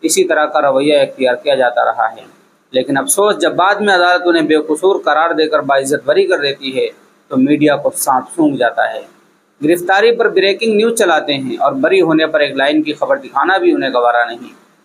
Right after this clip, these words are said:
इसकी सैकड़ों मिसालें हमारे पास मौजूद हैं। इसकी एक अहम मिसाल अक्षरधाम मंदिर हमला मुकदमे में मुफ्ती अब्दुल कय्यूम और उनके साथियों का है, जिनको ज़ीली अदालत ने फांसी और उम्र कैद की सज़ाएं सुनाई थी,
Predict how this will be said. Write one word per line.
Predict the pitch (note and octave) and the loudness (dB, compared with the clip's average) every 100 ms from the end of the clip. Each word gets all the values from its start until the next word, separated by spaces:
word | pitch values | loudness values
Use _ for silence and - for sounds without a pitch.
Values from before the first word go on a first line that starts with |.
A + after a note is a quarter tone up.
| _ _ - | _ _ -6
इसकी | F3 - G3 | -4 0 0
सैकड़ों | G#3 G#3+ A#3 A3 | 2 2 2 2
मिसालें | F#3 F3+ F3 E3 | 0 0 0 0
हमारे | D#3 D3 D3 | 2 0 0
पास | D3 D3 D3 | 0 -2 -2
मौजूद | C3+ A#2+ A#2+ A2+ | -4 -4 -6 -10
हैं। | - - _ _ _ - | -14 -20 _ _ _ -10
इसकी | C3+ E3 | -6 0
एक | E3 E3+ | 0 2
अहम | D#3+ G3 | 0 0
मिसाल | F#3 F3 F3+ E3 | 0 0 0 0
अक्षरधाम | - E3+ D3+ D#3 F3+ F3 | 0 0 0 2 2 0
मंदिर | E3 E3 E3 | 0 0 0
हमला | D#3+ D#3+ E3 C3+ - - _ _ | 0 0 2 0 -4 -14 _ _
मुकदमे | D3+ - A3 A3 A3 | -2 0 0 0 0
में | G3 | 0
मुफ्ती | F3 - F3+ | 0 2 0
अब्दुल | E3+ D#3+ | 2 0
कय्यूम | D#3 D3+ F#3 E3+ | 0 2 4 2
और | D#3 | 2
उनके | D3+ D#3 D3 | 2 2 0
साथियों | D3+ D3 D#3+ C#3+ | 0 0 0 0
का | C3+ | 0
है, | B2+ A#2+ | 0 -2
जिनको | D3+ E3 E3+ C#3 - - _ - | -2 0 2 0 -4 -16 _ -12
ज़ीली | C#3 E3+ G3+ G#3 | 0 2 4 2
अदालत | F3 F3+ F#3+ F3+ | 2 2 2 2
ने | F3 D3+ | 2 0
फांसी | D#3 E3+ E3 - E3+ | -2 0 0 2 2
और | D#3 | 2
उम्र | D#3+ D3+ | 2 0
कैद | - C#3 - | 0 -2 -2
की | D#3+ | -4
सज़ाएं | C#3+ B2+ B2 | 0 0 0
सुनाई | C3 E3+ C3+ B2+ | 0 0 0 -4
थी, | A#2+ A2 | -8 -12